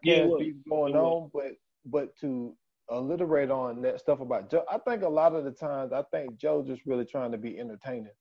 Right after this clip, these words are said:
Speaker 2: to be honest with you. 'Cause he always talks about how he's trying to take the podcast to the next level.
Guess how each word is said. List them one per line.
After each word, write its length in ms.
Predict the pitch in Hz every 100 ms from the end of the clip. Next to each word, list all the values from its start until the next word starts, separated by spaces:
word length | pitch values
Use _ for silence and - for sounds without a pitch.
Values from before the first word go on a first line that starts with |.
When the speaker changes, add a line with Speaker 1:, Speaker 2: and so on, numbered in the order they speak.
| 113
Speaker 2:
to 40 |
be 160 | 113 107
honest 300 | 107 107 101
with 200 | 110 -
you. 80 | - _ _ _ -
'Cause 100 | 151
he 140 | 156
always 400 | 170 202 202 196
talks 300 | 185 185 175
about 260 | 165 147 143
how 180 | 143 139
he's 100 | 131
trying 280 | 143 127 127
to 100 | 135
take 80 |
the 80 | 110 -
podcast 480 | 131 117 123 113 -
to 100 | 113
the 80 |
next 300 | 110 107 98
level. 240 | 113 123